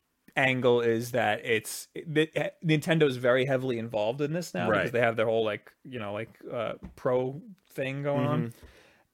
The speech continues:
Speaker 1: So this is very heavily involved by Nintendo. Do they want to control the narrative and say,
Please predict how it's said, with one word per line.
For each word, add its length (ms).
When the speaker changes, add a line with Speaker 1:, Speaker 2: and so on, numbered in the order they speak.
Speaker 1:
So 240
this 200
is 140
very 220
heavily 360
involved 360
by 140
Nintendo. 520
Do 120
they 100
want 220
to 80
control 580
the 80
narrative 460
and 100
say, 440